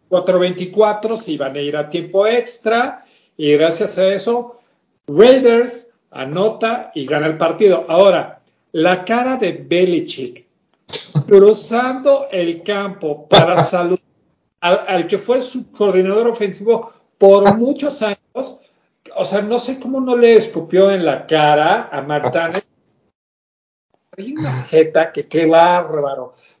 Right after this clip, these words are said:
Speaker 1: Que lo disfruté, lo disfruté, la verdad, ¿no? Disfruté que,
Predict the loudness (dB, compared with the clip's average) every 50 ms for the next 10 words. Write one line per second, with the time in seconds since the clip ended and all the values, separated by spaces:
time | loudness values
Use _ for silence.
0 | _ 2 4 6 6 6 2 -2 -6 -6 -4 -2 -2 -4 -4 -8 -16 _ _ _
1 | _ _ -6 -4 -4 -4 -4 -6 -6 -4 -4 -4 -4 -6 -8 -6 -4 -4 -4 -2
2 | -2 -2 -2 -2 -4 -6 -8 -10 -8 -10 -8 -8 -8 -8 -6 -6 -6 -4 -2 -2
3 | -2 -2 0 0 0 0 0 -2 -6 -10 _